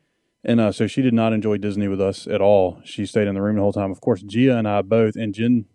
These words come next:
did not have a flu shot. Uh, I have, I get, you know, a flu shot 'cause they do it here at work, and I'm just like, "Hell, well, it's easy, why not?" And Gia had the mist in her, like, l-, for little kids, they'll do this little mist in their nose instead of,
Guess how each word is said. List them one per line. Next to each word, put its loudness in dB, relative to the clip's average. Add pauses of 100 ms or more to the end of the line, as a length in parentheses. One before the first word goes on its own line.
(100)
did -4
not -4
have -2
a -18
flu -6
shot. -4 (460)
Uh, -2
I -2
have, -2 (120)
I -2
get, -4 (220)
you -2
know, -6
a -4
flu -4
shot -2
'cause -8
they 2
do 4
it 2
here 0
at -2
work, 0
and -6
I'm -6
just -8
like, -6
"Hell, -6 (500)
well, -6
it's -12
easy, -6
why -4
not?" -2
And -6
Gia 4
had -4
the -2
mist -2 (160)
in -6
her, 0
like, -2 (340)
l-, -6
for -6
little 6
kids, -2
they'll 2
do 0
this -6
little -4
mist -2
in -4
their -6
nose -2
instead -4
of, -8